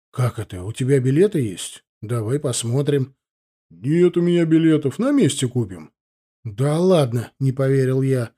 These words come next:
«Разве можно купить билеты перед спектаклем? Это же не кинотеатр или...» Я подумал о спекулянтах. «Или», — подтвердил отец. «Ну, можно и так», — согласился я, и мы пошли к метро.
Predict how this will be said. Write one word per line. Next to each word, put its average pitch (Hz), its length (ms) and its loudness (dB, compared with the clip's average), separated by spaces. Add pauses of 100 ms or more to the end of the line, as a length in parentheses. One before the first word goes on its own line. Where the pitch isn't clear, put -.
(360)
«Разве 175 400 2
можно 185 340 0
купить 160 360 -2
билеты 165 400 2
перед 151 240 0
спектаклем? 147 720 -2 (320)
Это 156 300 2
же 175 180 2
не 180 240 4
кинотеатр 185 720 0
или...» 165 480 -2 (400)
Я 110 220 -4
подумал 147 520 0
о 139 40 0
спекулянтах. 120 920 -4 (540)
«Или», — 170 640 -2 (180)
подтвердил 123 580 -4
отец. 113 540 -10 (640)
«Ну, 120 280 -2
можно 226 420 0
и 156 40 2
так», — 170 300 -4
согласился 143 600 -2
я, 185 240 2
и - 20 2
мы 156 160 0
пошли 139 340 -2
к 143 60 -10
метро. 135 540 -2